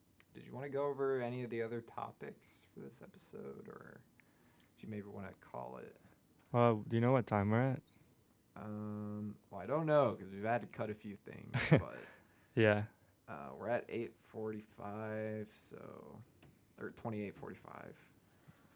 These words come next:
Speaker 2: Um, honestly, I feel pretty good with what we've talked about.
Speaker 1: Okay.
Speaker 2: And especially as a first episode. Like,
Speaker 1: Yeah,
Speaker 2: I
Speaker 1: I
Speaker 2: feel
Speaker 1: do
Speaker 2: like
Speaker 1: too.
Speaker 2: all this kind of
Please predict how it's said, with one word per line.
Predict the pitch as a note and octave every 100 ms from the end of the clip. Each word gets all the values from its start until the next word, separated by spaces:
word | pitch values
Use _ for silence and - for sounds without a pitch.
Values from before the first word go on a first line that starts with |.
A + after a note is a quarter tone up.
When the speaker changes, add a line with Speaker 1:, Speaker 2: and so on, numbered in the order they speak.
| _ _ _ _ C#3
Speaker 2:
Um, | C#3 C#3+ C#3+ - _ _ _ _ _ _ _ _ _ _ _ _ _ -
honestly, | B2 F#3 - B2
I | A2
feel | - A#2+ - -
pretty | A#2 G#2+
good | G2+ G2
with | G2 F#2+
what | G2+
we've | G2+
talked | - G2 F#2+
about. | G#2+ G#2+ G#2 E3+ - _ _ _ -
Speaker 1:
Okay. | - - -
Speaker 2:
And | A#2
especially | C3+ B2+ C3
as | A2+
a |
first | G#2 A#2 G#2+ -
episode. | A2+ A2+ - A#2 A#2+ A#2+ - -
Like, | B2 A#2+
Speaker 1:
Yeah, |
Speaker 2:
I |
Speaker 1:
I | G#2+
Speaker 2:
feel |
Speaker 1:
do | G#2+
Speaker 2:
like | C#3+
Speaker 1:
too. | A2
Speaker 2:
all | A2+
this | A2 G#2
kind | - A2
of | G#2+